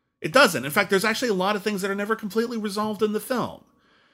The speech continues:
As the night goes on, a few more guests come in, including Charles Laughton in his first American movie.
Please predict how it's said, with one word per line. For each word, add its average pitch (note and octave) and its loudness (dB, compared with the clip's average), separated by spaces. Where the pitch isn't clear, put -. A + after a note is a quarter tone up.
As G#3+ 6
the A3+ 4
night F3 0
goes C3+ 0
on, G2+ -4
a C3 -4
few G3+ -6
more F#3+ -2
guests C#3+ -2
come A#2 -6
in, F#2+ -10
including G3+ 0
Charles F3+ -2
Laughton B2 -2
in G#2+ -6
his G#2+ -8
first C#3+ -8
American A2+ -6
movie. G2+ -6